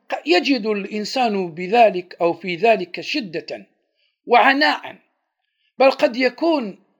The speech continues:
ذلك أشد عناء على العامل من العمل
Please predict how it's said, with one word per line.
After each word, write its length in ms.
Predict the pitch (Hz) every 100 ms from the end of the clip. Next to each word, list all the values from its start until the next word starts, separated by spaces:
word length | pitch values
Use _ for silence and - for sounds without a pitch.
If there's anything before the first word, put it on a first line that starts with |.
| _ 156
ذلك 360 | 269 294 254 247
أشد 480 | 262 254 320 233 240
عناء 600 | 220 240 285 277 220 190 _ _ -
على 260 | 202 240
العامل 760 | 226 202 226 277 254 240 240 233
من 180 | 226 220
العمل 680 | 208 208 262 247 233 214